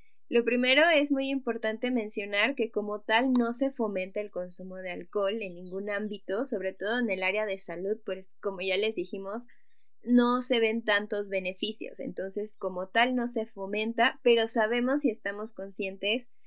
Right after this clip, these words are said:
de que es una bebida popular y que representa mucho en diferentes culturas y que pues de, de alguna u otra forma en algún momento te vas a encontrar, eh,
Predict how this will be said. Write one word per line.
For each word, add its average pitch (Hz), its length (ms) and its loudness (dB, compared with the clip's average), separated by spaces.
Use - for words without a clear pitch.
de 202 240 4
que 214 300 2
es 226 140 0
una 240 180 4
bebida 196 460 0
popular 202 720 2
y 208 100 -6
que 185 140 -2
representa 190 760 -6
mucho 208 680 -8
en 208 160 -4
diferentes 190 640 -2
culturas 196 680 -2
y 190 140 -8
que 180 380 -8
pues 196 200 -2
de, 196 140 -2
de 202 120 4
alguna 262 420 4
u 247 60 2
otra 233 260 0
forma 233 280 2
en 233 100 2
algún 202 260 -2
momento 196 400 -6
te 185 120 -2
vas 180 220 -2
a - 20 -8
encontrar, 190 580 0
eh, 185 380 -4